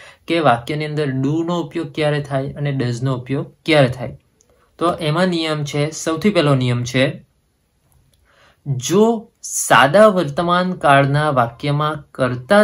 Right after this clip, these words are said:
તરીકે ત્રીજો પુરુષ એકવચન, ત્રીજો પુરુષ એકવચન, આપણે to be ના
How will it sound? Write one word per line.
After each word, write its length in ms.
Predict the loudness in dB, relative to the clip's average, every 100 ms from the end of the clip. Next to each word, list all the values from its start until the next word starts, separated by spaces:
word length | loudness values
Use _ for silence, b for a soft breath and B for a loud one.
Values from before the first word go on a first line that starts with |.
| 2
તરીકે 420 | -2 -4 -4 -4 -4 -4 -10 -10
ત્રીજો 460 | -6 -4 0 0
પુરુષ 380 | 0 -2 -4 -2 -2
એકવચન, 420 | -2 -4 -4 -10 -12 _ _ _
ત્રીજો 240 | -6 -4 -4
પુરુષ 260 | -6 -8 -6 -6
એકવચન, 320 | -6 -6 -4
આપણે 180 | -4 -4
to 80 | -4
be 120 | -2
ના 80 | 0